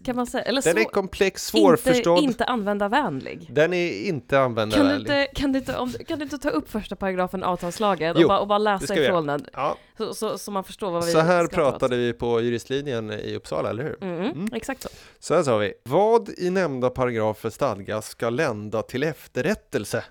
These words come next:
Speaker 2: så vitt ej annat följer av anbudet eller svaret, eller av handelsbruk eller annan sedvänja."
Speaker 1: Vad betyder det ens?
Speaker 2: <laughs> Alltså,
Speaker 1: Alltså,
Speaker 2: lända
Speaker 1: vad,
Speaker 2: till efterrättelse.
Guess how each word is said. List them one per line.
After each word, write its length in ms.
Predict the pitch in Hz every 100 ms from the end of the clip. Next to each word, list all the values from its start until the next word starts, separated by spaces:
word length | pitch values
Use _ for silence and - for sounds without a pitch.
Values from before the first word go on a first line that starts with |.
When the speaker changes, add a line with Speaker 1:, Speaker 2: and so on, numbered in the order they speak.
| - -
Speaker 2:
så 200 | - 165
vitt 280 | 165 -
ej 140 | 131 120
annat 280 | 113 95 -
följer 400 | 117 104 104 101
av 100 | 113
anbudet 680 | 104 98 104 104 104 -
eller 100 | 117
svaret, 540 | - 160 147 107 - -
eller 160 | 104 85
av 60 |
handelsbruk 720 | - 123 98 - - 87 82 -
eller 140 | 107
annan 200 | 117 101
sedvänja." 400 | - 127 - 107 - 214
Speaker 1:
Vad 200 | 220 226
betyder 720 | 247 151 - 349 339 208 185
det 260 | 170 156 -
ens? 460 | 123 - 160 - -
Speaker 2:
<laughs> 40 |
Alltså, 200 | 208 143
Speaker 1:
Alltså, 220 | 143 208
Speaker 2:
lända 320 | 185 160 139
Speaker 1:
vad, 260 | - 143 -
Speaker 2:
till 160 | 143 120
efterrättelse. 920 | 117 - 147 156 175 - 104 107